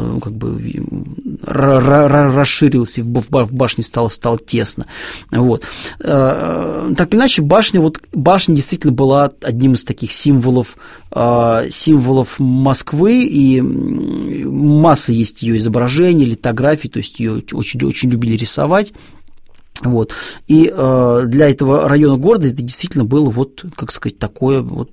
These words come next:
э, вы-, выдающееся сооружение.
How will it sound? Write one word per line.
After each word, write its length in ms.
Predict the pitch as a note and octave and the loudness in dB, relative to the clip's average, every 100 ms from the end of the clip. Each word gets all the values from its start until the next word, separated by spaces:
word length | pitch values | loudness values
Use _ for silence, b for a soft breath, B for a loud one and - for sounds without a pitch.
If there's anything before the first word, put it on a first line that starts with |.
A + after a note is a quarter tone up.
| - | -12
э, 40 | |
вы-, 920 | - C3 B2+ - - - - - B2+ D3 | -10 -8 -6 -8 -12 -18 -14 -4 2 4
выдающееся 1040 | C#3+ B2+ C3+ C#3 C3+ - D3+ C#3+ - C3+ | 4 4 4 4 2 2 2 2 -2 -4
сооружение. 800 | - C3+ C#3 C3 A#2+ G#2+ - | 0 0 2 0 -2 -6 -8